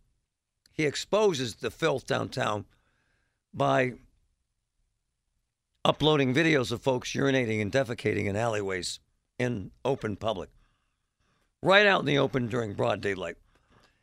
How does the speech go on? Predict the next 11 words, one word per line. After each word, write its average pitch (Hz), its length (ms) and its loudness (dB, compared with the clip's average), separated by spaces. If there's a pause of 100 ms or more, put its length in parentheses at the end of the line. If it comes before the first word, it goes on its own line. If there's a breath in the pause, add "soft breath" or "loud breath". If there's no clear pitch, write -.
(320)
He 131 140 -2
sent 196 280 0
me 175 100 4
a 143 60 2
picture 135 380 -2
this 98 220 -8
morning 87 340 -6
that's, 71 320 -14
um, 90 180 -16 (1000)
bizarrely 143 720 4
unsettling, 110 640 -2